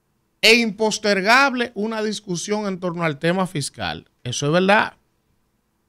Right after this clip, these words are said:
Pero también es verdad lo que la gente dice. Ajá. Y entonces cogimos cuarenta y cuatro mil millones y tenemos un déficit en el sector eléctrico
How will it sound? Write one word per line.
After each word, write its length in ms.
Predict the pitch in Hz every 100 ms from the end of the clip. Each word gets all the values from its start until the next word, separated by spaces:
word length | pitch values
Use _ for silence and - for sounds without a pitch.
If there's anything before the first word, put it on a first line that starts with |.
| _ _ _ _ _ _
Pero 280 | - 190 190
también 480 | 185 165 151 196 302
es 80 | 302
verdad 540 | 285 226 185 156 147 - _ _ -
lo 160 | 165
que 60 | 170
la 120 | 156
gente 340 | 147 143 160
dice. 460 | 160 294 302 - - _ _ _ _ _
Ajá. 580 | 127 135 311 370 160 - _ _ _ _ _
Y 140 | 160
entonces 720 | 185 165 233 311 311 - 262 262
cogimos 460 | 180 185 269 311
cuarenta 360 | 254 262 262 240
y 60 |
cuatro 340 | 226 240 233 226
mil 180 | 277 294
millones 680 | 269 254 311 320 311 320 - _ _ _ _ _ _ _ _
y 280 | 165 208 226
tenemos 600 | - 196 247 277 294 285 240
un 200 | 262 254
déficit 460 | 277 247 254 247
en 60 | 254
el 60 |
sector 340 | 240 233 247 254
eléctrico 840 | 269 330 320 294 277 269 320